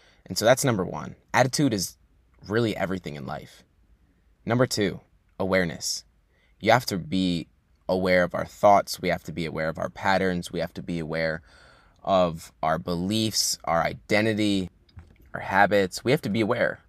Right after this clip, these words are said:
We have to cultivate more self-awareness in our life, because the first step towards change is awareness. We can't stop something that we're not aware is going on. And I wanna hit you with a really good quote on awareness, 'cause you guys know I love quotes. I think they're really compact,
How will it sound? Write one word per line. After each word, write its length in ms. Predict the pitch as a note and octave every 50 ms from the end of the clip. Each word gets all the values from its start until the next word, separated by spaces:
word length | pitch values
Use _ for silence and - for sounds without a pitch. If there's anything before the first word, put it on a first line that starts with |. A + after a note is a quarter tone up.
| _ _ _ _ _ _ -
We 100 | G2+ G2+
have 180 | A#2+ C3+ -
to 80 | - B2
cultivate 380 | - C3+ B2+ B2 A2 A2+ G2+
more 260 | E2+ F#2+ G2 G#2 G2+ F#2
self-awareness 640 | - - F#2+ G2 - F#2+ F2+ F2 E2+ E2+ E2+ -
in 60 | - D#2+
our 80 | D#2
life, 340 | E2 G2+ G#2+ F#2+ - - -
because 220 | - F2+ - G2
the 80 | F2 F2+
first 260 | - - A#2 A2+ -
step 220 | - G#2+ G2 - -
towards 280 | - F#2+ D#2+ - -
change 380 | - - C3 B2+ A#2+ G#2 F2+ -
is 120 | F2 F2
awareness. 580 | F2+ E2 G2 A#2 A2+ E2+ - - - - - - _ _ - - - - - -
We 100 | B2+ B2
can't 240 | - E3+ D#3 - -
stop 340 | - - - G2+ A2 -
something 360 | - - F#2+ F2+ F2 - F2+ F2
that 120 | E2+ D#2
we're 60 | F2+
not 140 | F#2+ F2+ E2+
aware 260 | E2 E2+ F2+ E2+ E2
is 80 | E2 -
going 260 | - E2 D2+ C#2+ D2
on. 360 | D#2+ F#2 F#2 D#2+ - - F#2 _ - - - - - -
And 120 | - F#2 F#2+
I 60 | G2
wanna 180 | A2 B2 B2 B2
hit 140 | B2 F#2+
you 100 | F2 G#2+
with 100 | G2+ G2
a 60 | F#2+ F2+
really 240 | F2+ F2+ F2 F2+
good 180 | E2 F2 D#2+ -
quote 220 | - F2+ E2+ D#2+
on 100 | D#2+ D#2+
awareness, 440 | D2+ D2 D2+ D2 D2 C2 - - -
'cause 180 | - F#2 F2 F2+
you 60 | G2
guys 240 | G2 F#2+ F#2 F2 F2
know 140 | F2 F2 E2+
I 60 | E2
love 240 | E2 E2 D#2+ - -
quotes. 340 | - F2+ E2 D2 - -
I 80 | - E2+
think 220 | F2+ - F2+ E2+
they're 100 | - F2+
really 480 | F2 F2 F#2 F#2+ F#2+ F#2+ F#2 F#2 E2+ - _ _ - - - - _ _ -
compact, 800 | - - G2+ G2 F#2 - - F2+ F2 F2 F2 - - - -